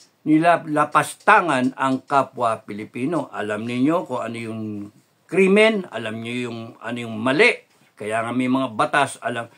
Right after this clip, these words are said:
naintindihan yung bawal magnakaw, naintindihan ninyo yung bawal magdroga,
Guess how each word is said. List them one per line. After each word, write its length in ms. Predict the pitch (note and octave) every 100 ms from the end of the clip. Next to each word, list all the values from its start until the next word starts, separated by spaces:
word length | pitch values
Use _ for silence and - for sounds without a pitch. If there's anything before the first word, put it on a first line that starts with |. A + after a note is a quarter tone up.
| _ B2
naintindihan 640 | C3 C3+ C#4+ C#4 D3 B2+
yung 60 | A#2
bawal 260 | A#2+ B2
magnakaw, 640 | A#2+ A#2 D3 D#3 A#2+ G#2+ D#3+
naintindihan 480 | A#3 G#3 D#3 C3
ninyo 240 | B2+ C3 B2
yung 80 | A#2
bawal 240 | A#2 A#2+
magdroga, 720 | B2 B2 E3 G#3 C#3 A#2 -